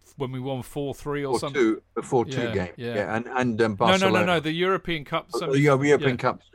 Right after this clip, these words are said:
Speaker 2: yeah,
Speaker 1: Yeah.
Speaker 2: right, right.
Speaker 1: Uh,
Speaker 2: Yeah.
Speaker 1: when, when Lamp scored the penalty,
Speaker 2: Yes,
Speaker 1: yeah,
Speaker 2: yes, that
Speaker 1: yeah.
Speaker 2: was phenomenal as
Speaker 1: Yeah.
Speaker 2: well, absolutely.
Speaker 1: But,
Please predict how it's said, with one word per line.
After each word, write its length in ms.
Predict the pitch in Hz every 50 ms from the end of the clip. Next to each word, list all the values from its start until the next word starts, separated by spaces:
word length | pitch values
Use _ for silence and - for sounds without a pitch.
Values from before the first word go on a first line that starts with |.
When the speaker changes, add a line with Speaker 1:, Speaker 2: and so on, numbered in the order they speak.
| 92
Speaker 2:
yeah, 120 | 92 95 90
Speaker 1:
Yeah. 80 | 82
Speaker 2:
right, 140 | 82 80 73 -
right. 100 | 87 85 85 _ _ _ _ _ _ _ _ _ _ _ _ _ _ _
Speaker 1:
Uh, 240 | - 127 123 123 -
Speaker 2:
Yeah. 60 | 170
Speaker 1:
when, 220 | 156 160 165 165 160
when 220 | 185 185 180 175
Lamp 240 | 180 175 170 160 143
scored 440 | - - - 156 147 143 143 127 -
the 100 | - 127
penalty, 240 | - - 147 131 120 -
Speaker 2:
Yes, 180 | - - - 131
Speaker 1:
yeah, 180 | 127 123 123
Speaker 2:
yes, 240 | 117 107 92 - - - -
that 100 | 123 104
Speaker 1:
yeah. 60 | 107
Speaker 2:
was 200 | 113 104 98 -
phenomenal 560 | - - - 101 101 95 92 87 82 78 78 80
as 120 | 82 -
Speaker 1:
Yeah. 80 | - 95
Speaker 2:
well, 260 | 85 78 76 - - - - _
absolutely. 580 | _ - - 82 80 78 76 - 76 73 - _ _ -
Speaker 1:
But, 160 | 147 147 156